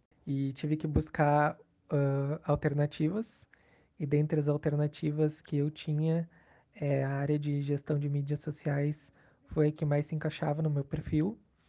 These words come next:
Então, é, busquei,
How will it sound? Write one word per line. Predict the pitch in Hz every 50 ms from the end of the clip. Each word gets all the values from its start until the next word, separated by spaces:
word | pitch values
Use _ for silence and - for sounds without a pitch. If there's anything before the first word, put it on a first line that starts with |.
| _ _ _ _ _ _ _ _ _ _ _
Então, | 156 139 139 - - 147 143 147 147 147 151 151 147 147 151 165 - _
é, | - 151 135 135 131 131 131 131 131 131 139 147 - - _ _ _ _ _ _ -
busquei, | - 156 156 - - - 156 151 151 165 190